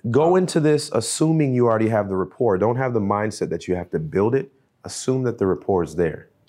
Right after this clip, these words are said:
right? This is just basic sales stuff. But it's, you need to do it. It's not that we're salespeople, but you need to understand how the human mind works when you walk into this stuff. I bet you guys didn't think you were gonna come here and get a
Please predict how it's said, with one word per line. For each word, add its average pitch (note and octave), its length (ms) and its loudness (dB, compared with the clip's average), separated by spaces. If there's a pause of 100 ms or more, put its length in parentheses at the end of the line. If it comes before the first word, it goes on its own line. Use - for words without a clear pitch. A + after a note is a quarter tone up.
(560)
right? - 380 -4
This A2 180 -2
is B2 80 2
just G#2 320 -2
basic G#2 440 -2
sales A2 480 0
stuff. - 460 -4 (600)
But A2+ 340 0
it's, - 300 -4 (100)
you A2 220 2
need C3 280 2
to A2+ 80 -2
do A#2 340 2
it. G#2+ 80 2
It's F#2+ 140 -6
not B2+ 220 -2
that - 180 -2
we're F#2 120 0
salespeople, A2+ 1000 -2 (320)
but E2+ 140 2
you G2 60 0
need A2+ 160 0
to F2+ 80 2
understand G2 520 -2
how F#2 120 0
the E2 80 -4
human F#2+ 340 -2
mind E2+ 280 -2
works F#2+ 360 -2
when E2 160 -10
you D#2+ 80 -8
walk E2 360 -2
into E2 220 -8
this E2 160 -8
stuff. D#2+ 200 -14 (220)
I - 80 -6
bet B2 180 -2
you A#2+ 60 -4
guys G#2+ 260 0
didn't F#2 160 -8
think G2 160 -6
you F2+ 60 -4
were F2 60 -2
gonna E2 140 -4
come F2+ 220 -4
here E2+ 80 -4
and E2 100 -8
get D#2+ 160 -2
a D2+ 80 -12